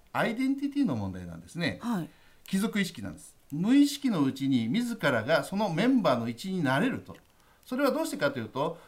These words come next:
Speaker 1: その身近に、より身近に存在するものであるから、自分がその、お、コミュニティの中にいるということを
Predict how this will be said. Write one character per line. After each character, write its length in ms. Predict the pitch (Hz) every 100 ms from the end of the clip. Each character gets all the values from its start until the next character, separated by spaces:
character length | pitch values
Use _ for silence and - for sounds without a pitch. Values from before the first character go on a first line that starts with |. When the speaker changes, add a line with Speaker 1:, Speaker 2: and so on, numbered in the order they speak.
| -
Speaker 1:
そ 140 | -
の 40 | 190
身 200 | 165 233
近 200 | 285 277
に、 120 | 190
よ 80 | 226
り 80 |
身 120 | 240 233
近 180 | 247
に 120 | 240 226
存 180 | 226
在 140 | 226 220
す 120 | 214
る 220 | 214 202
も 120 | 185
の 120 | 208 202
で 100 | 131
あ 80 |
る 80 | 135
か 120 | -
ら、 100 | 98 -
自 140 | 123
分 140 | 220 247
が 80 |
そ 80 | 233
の、 640 | 240 226 151 143 131 120
お、 40 | 120
コ 120 | -
ミ 100 | 240
ュ 40 |
ニ 60 | 254
テ 100 | 180
ィ 40 |
の 60 | 120
中 180 | 123 120
に 140 | 110
い 40 | 139
る 120 | 247
と 100 | 135
い 60 |
う 40 | 120
こ 120 | 123
と 100 | 113
を 240 | 113 117